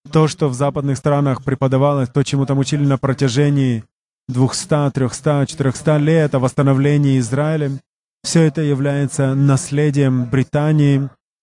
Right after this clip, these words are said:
наследием реформации, наследием Америки духовным. И сегодня все теологи, все общины, которые отвращаются от того, чтобы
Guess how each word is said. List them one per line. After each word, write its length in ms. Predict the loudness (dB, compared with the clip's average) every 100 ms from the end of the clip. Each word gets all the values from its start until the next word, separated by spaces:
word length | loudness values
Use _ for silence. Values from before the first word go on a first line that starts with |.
| _ -4
наследием 640 | -2 -2 0 0 2 2
реформации, 640 | 0 0 -2 0 -2 -2 -2
наследием 640 | -2 -2 -2 0 2 2
Америки 500 | 2 2 0 -2 -2
духовным. 640 | -4 -2 -2 -2 -2 -4 -8 _ _ -4
И 300 | 0 0 -4
сегодня 640 | -6 0 2 2 2 -2 -4
все 320 | -4 -2 -2
теологи, 600 | 0 2 2 0 -2 -4
все 400 | -4 -4 -4 -4
общины, 520 | -8 -8 0 2 2 0
которые 320 | -2 -2 -2
отвращаются 1000 | -6 -4 -4 -2 -2 0 0 -2 -6 -8 -12 _ _ -8
от 100 | -2
того, 140 | 0
чтобы 440 | 0 -2 0 0